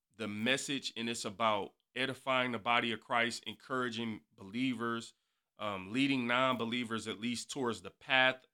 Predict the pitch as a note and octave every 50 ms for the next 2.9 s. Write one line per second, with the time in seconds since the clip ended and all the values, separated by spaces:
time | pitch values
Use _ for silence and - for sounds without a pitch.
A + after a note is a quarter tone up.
0 | _ B2+ B2 A2+ - - - C#3+ C3 B2+ B2+ B2+ A#2 - - _ _ _ G#2+ -
1 | - B2 A2+ F#2+ F#2+ - A#2+ B2 C3 B2+ B2 A#2+ A2+ G#2+ G#2+ A2+ B2+ C3 A2+ A2+
2 | A2 - - C#3 B2+ G#2+ - - - C3+ C3+ C#3 C3 B2 A#2+ A#2+ B2